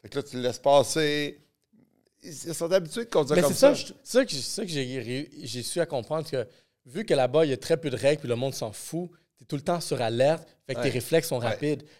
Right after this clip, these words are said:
Speaker 2: fait qu'il y a moins d'accidents.
Speaker 1: Quand t'es sur le cruise, euh,
Speaker 2: Puis ici, c'est comme, « Ah, ben, il n'y a personne qui va me frapper. On conduit, on suit, on se respecte tous. » On s'entend qu'il n'y a personne qui respecte. Il y a, il y a toujours un cave.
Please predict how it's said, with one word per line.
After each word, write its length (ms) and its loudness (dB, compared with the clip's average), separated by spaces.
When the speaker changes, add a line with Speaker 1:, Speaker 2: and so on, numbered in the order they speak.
Speaker 2:
fait 200 0
qu'il 400 -12
y 20 0
a 20 2
moins 160 0
d'accidents. 440 0
Speaker 1:
Quand 100 4
t'es 100 -4
sur 160 -4
le 60 -10
cruise, 560 -4
euh, 320 0
Speaker 2:
Puis 220 4
ici, 340 2
c'est 100 -6
comme, « 320 4
Ah, 420 4
ben, 340 -4
il 100 -10
n'y 100 -10
a 40 -8
personne 460 -8
qui 140 -14
va 140 -8
me 40 -12
frapper. 1200 -12
On 180 2
conduit, 720 -4
on 160 -4
suit, 260 -6
on 140 0
se 140 -6
respecte 640 -10
tous. » 320 -12
On 100 -8
s'entend 360 -8
qu'il 120 -8
n'y 40 -6
a 20 -8
personne 340 0
qui 140 -12
respecte. 240 -8
Il 60 -4
y 20 -2
a, 40 -6
il 40 -16
y 20 -10
a 20 -10
toujours 400 2
un 80 -8
cave. 640 -2